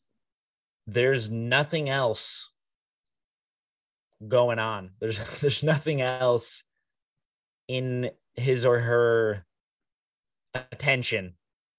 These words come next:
You know, like, it's not like, "Oh yeah, I'm doing phone calls and emails," and, and, like, like, there's, at least, I mean, of course, you, you go in and out of the thing, but, like, when it's really,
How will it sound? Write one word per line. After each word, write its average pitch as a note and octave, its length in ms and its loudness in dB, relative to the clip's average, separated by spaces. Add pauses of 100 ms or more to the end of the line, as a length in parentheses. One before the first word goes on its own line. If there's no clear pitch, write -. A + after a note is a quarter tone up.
(360)
You B2 160 0
know, A#2+ 160 4
like, A2+ 180 4
it's A#2+ 140 -4
not C#3 180 2
like, A#2+ 300 2
"Oh B2+ 220 6
yeah, A#2+ 240 0
I'm A2 380 -10
doing B2+ 320 -4
phone A#2 320 0
calls G#2 420 2
and G#2 220 -6
emails," G#2 560 -2
and, G2+ 320 -6
and, G2+ 260 -4
like, G2 320 0
like, A2 260 2
there's, C3 400 4 (1600)
at D#3+ 100 6
least, G3 360 2
I F3 60 0
mean, F3 120 2
of D#3 100 -2
course, E3 340 2
you, C#3 300 -8
you D3+ 160 -4
go D3+ 240 6
in C#3 160 0
and B2 140 -2
out B2 240 2
of F#2+ 180 -2 (280)
the A2+ 140 -10
thing, A2 380 0
but, G#2 140 0
like, A2 180 -2
when B2+ 200 -4
it's C3+ 180 -4
really, B2+ 720 -2